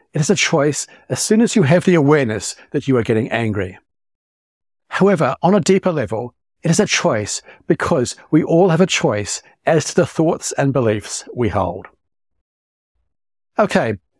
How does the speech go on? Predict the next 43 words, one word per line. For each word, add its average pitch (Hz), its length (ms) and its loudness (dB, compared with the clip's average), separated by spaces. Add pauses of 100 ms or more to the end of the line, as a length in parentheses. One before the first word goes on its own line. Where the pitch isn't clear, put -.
thanks 220 300 2
for 214 120 2
listening 202 280 2
to 165 80 4
today's 147 280 2
episode 117 540 0
on, 110 360 0
"Is 165 220 0
Anger 135 380 2
a 110 60 -2
Choice?" - 500 -6 (880)
Be 196 120 2
sure 220 220 2
to 214 60 2
tune 220 180 2
in 214 140 6
to 180 100 0
the 175 60 4
next 170 240 0
episode 120 500 -2 (200)
to - 100 0
learn 135 440 2 (200)
what 143 480 0
is 123 400 0
emotional 110 560 -2
abuse. 98 540 -6 (1400)
If 214 100 2
you 240 80 6
found 202 300 2
this 208 140 0
episode 190 340 0
helpful, 107 440 -2 (240)
please - 240 0
follow 202 300 0
this 214 140 2
podcast, 143 640 -4 (260)
head 202 180 2
over 214 200 2
to - 100 0
your 190 60 4
favorite 151 360 -2
podcast - 560 -4
app, 98 240 -4